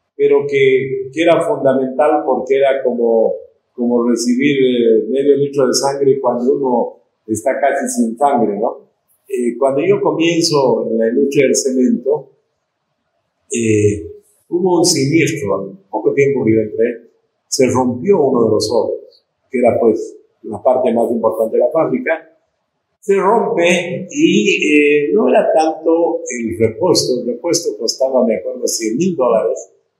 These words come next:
que era, era bastante dinero, y si uno quería que la fabriquen rápidamente, día y noche, costaba doscientos mil dólares.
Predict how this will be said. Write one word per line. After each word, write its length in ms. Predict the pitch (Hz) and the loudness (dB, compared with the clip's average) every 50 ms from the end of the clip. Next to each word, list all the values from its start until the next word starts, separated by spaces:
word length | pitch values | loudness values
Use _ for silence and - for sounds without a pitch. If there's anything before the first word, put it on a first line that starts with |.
| _ _ _ _ _ _ - | _ _ _ _ _ _ -2
que 100 | 123 127 | 0 2
era, 260 | 123 117 - - - 127 | 2 2 2 0 -2 -2
era 160 | 135 139 135 | 0 0 2
bastante 420 | 131 131 135 156 151 151 151 151 | 2 2 2 0 0 0 0 0
dinero, 580 | 147 143 147 151 147 143 151 151 151 - - - - _ _ _ _ _ _ _ _ _ _ _ _ _ _ | 0 0 0 2 2 2 2 0 -2 -6 -14 -20 -20 _ _ _ _ _ _ _ _ _ _ _ _ _ _
y 120 | 143 151 | -4 -4
si 220 | 147 147 151 170 175 | -2 -2 0 0 2
uno 220 | 175 180 175 165 170 | 2 2 2 2 0
quería 640 | 165 156 160 160 165 165 151 147 135 - - - - | 0 0 2 2 2 4 4 4 2 2 0 -2 -2
que 100 | 131 127 | -2 0
la 380 | 127 123 120 120 117 117 117 - - | 0 2 2 2 0 0 -2 -2 0
fabriquen 460 | 127 123 139 160 160 151 143 135 139 | 0 0 2 0 0 0 0 2 2
rápidamente, 720 | 156 160 156 151 147 143 143 147 151 156 151 151 143 135 | 0 0 0 0 0 0 2 2 0 0 0 0 0 0
día 260 | 139 139 143 139 139 | 0 2 2 2 2
y 20 | 139 | 2
noche, 360 | 143 143 143 143 147 143 - | 0 0 0 -2 -4 -4 -2
costaba 340 | - 120 - - 131 123 120 | -2 -2 0 0 0 2 2
doscientos 520 | 110 110 - - - 113 107 - - - | 0 0 -2 -4 -4 -8 -8 -10 -12 -12
mil 120 | 127 113 98 | -12 -12 -12
dólares. 240 | 95 87 - _ | -12 -18 -20 _